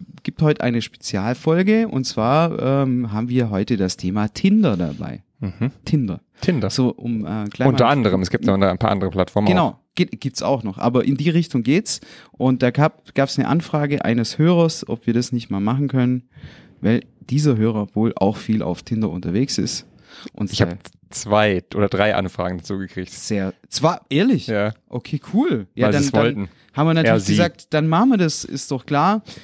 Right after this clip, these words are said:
Speaker 1: Ähm, aber noch ganz kurz zu den Sedelhöfen und dass unsere Welt, äh, da niederbrennt. Ähm, ist ja ganz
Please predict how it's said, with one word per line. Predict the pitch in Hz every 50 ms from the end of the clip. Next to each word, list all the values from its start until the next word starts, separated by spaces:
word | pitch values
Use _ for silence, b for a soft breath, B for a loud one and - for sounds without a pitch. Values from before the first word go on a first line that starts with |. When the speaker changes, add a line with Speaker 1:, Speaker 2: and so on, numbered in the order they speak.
| B B B -
Speaker 1:
Ähm, | - 139 143 143 143 147 143 -
aber | - 139 147
noch | 147 147 139
ganz | - 165 175 - -
kurz | 185 160 -
zu | - 120
den | 113 120 117
Sedelhöfen | 120 - 135 143 151 147 139 135 135 127 - 123 120
und | - - 117 107 110
dass | 110 110 -
unsere | 101 107 101 101 104 95
Welt, | 95 107 135 143 - - _ -
äh, | - 110 117 117 113 107 _ _ _ _ _ _ _ _ _ _ _
da | - 104 95 110
niederbrennt. | 113 123 131 151 160 160 151 147 - 135 135 139 151 160 - - B B B B B B B B B B
Ähm, | - 117 123 123 120 120 117 120 120 - _
ist | - - 135 131
ja | 160 151
ganz | 123 - 131 127 127 -